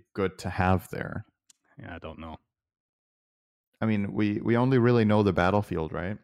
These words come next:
Speaker 1: Like, what's outside of it? Who's
Speaker 2: This
Speaker 1: the
Speaker 2: is a Slacks question.
Speaker 1: Yeah, this is really a Slacks question, isn't it? What, what is it the four, like, pillars of the game are? Is it Caudle, Io, Chaos Knight, and
Speaker 2: Isn't Arc Warden one of the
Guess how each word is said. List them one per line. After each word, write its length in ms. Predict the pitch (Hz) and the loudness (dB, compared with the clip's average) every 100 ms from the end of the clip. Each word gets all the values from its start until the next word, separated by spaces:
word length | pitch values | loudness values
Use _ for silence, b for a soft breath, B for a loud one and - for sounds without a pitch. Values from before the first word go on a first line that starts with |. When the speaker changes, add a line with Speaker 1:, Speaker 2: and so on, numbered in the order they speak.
| - | -12
Speaker 1:
Like, 140 | 101 90 | -8 -6
what's 220 | 104 101 | -4 -4
outside 320 | - - 85 | -6 -6 -6
of 80 | - | -8
it? 100 | - _ _ - | -12 _ _ -2
Who's 180 | 151 - _ _ _ _ _ _ b b b _ _ _ _ _ _ _ - | -2 -2 _ _ _ _ _ _ b b b _ _ _ _ _ _ _ -6
Speaker 2:
This 100 | 131 | -2
Speaker 1:
the 40 | 175 | 0
Speaker 2:
is 80 | 143 | 0
a 80 | |
Slacks 420 | - - 98 90 - | -2 -2 -2 -4 -8
question. 520 | 95 87 - 98 101 _ _ _ _ _ | -10 -10 -10 -12 -14 _ _ _ _ _
Speaker 1:
Yeah, 280 | 120 107 107 | -8 -2 0
this 220 | 104 131 | 2 2
is 140 | 143 113 | 2 2
really 240 | 117 107 | 4 4
a 40 | 95 | 2
Slacks 300 | 95 95 - | 0 -2 -2
question, 340 | 98 90 95 | -6 -6 -4
isn't 180 | 95 87 | -2 -2
it? 140 | 85 113 | -2 0
What, 180 | 123 | -2
what 160 | 123 131 | 0 0
is 120 | 131 | 0
it 80 | 123 | -2
the 60 | 107 | -6
four, 420 | - 110 107 107 | -4 -2 0 0
like, 260 | 95 90 87 _ _ _ - | 0 -2 -6 _ _ _ -4
pillars 400 | 110 104 95 92 | -2 0 0 -4
of 140 | 85 | -10
the 80 | 90 | -8
game 300 | 92 92 87 | -4 -4 -4
are? 160 | 82 90 | -6 -8
Is 120 | 101 | -8
it 120 | - | -10
Caudle, 520 | - 110 120 131 131 - | -6 -2 0 0 -2 -2
Io, 380 | 101 107 107 107 | -2 0 0 -2
Chaos 400 | - 104 104 - | -2 -4 -4 -6
Knight, 240 | 98 95 | -8 -8
and 400 | 92 92 92 - - - _ _ _ _ 170 | -8 -8 -10 -12 -20 -20 _ _ _ _ -14
Speaker 2:
Isn't 240 | 117 147 - | -10 -6 0
Arc 220 | 147 - | 0 0
Warden 320 | 135 151 165 | 0 0 0
one 120 | 165 165 | -2 -2
of 60 | |
the 200 | 165 160 | -4 -6